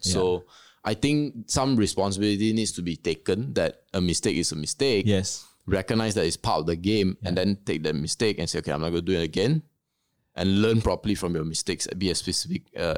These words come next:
Speaker 2: as possible. And then after that, it should improve you over time.
Speaker 1: Yeah. Just the last point I just, just triggered. Losing money, making mistake, is the price you have to pay to stay invested.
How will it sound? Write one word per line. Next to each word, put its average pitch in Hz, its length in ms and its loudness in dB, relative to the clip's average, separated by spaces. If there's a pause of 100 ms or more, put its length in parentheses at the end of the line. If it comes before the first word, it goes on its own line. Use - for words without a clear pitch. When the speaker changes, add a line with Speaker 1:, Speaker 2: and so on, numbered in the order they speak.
Speaker 2:
as - 80 -4
possible. 85 640 0
And 92 100 -2
then 90 160 0
after 82 200 -2
that, 87 200 0 (140)
it - 160 0
should 117 240 2
improve 85 360 -2
you 90 140 2
over 82 160 2
time. 80 220 -2 (100)
Speaker 1:
Yeah. 90 220 -2 (240)
Just 151 180 2
the 107 80 2
last 104 260 -2
point 104 220 0
I - 20 -4
just, - 360 -6 (160)
just - 180 -4
triggered. - 380 -4 (2750)
Losing 139 480 6
money, 120 460 2 (640)
making 113 300 0
mistake, 101 400 -2 (540)
is 110 200 0
the 107 100 -2
price 120 440 -2
you 98 60 -4
have 92 140 -4
to - 80 -12
pay 95 200 -6
to 87 120 -8
stay - 180 -8
invested. 80 380 -10